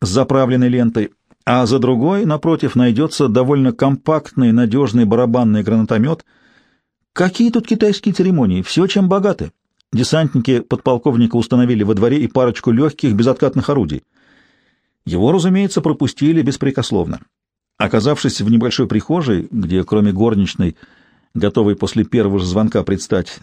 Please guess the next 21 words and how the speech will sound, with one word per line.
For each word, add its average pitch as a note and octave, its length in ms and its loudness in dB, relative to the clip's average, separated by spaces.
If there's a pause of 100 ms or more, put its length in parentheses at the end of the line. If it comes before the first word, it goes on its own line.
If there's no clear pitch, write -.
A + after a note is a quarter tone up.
перед F#2+ 200 -2
очи G2 180 -2
хозяйки, B2 460 -2
сейчас C3 320 -4
помещался A2+ 500 -2
еще A2 200 0
и G#2 40 0
фантомас A2+ 640 -2
с - 100 -6
автоматом B2+ 440 -2
на A#2+ 100 0
коленях, A#2+ 400 0 (320)
Мазур A2 440 2
распахнул G#2+ 540 -2
дверь, A2+ 260 -2
вошел G2 300 -2
без E2 160 -4
стука D3+ 320 -4
и - 20 -2
без E2+ 140 -4
доклада, C3+ 480 -2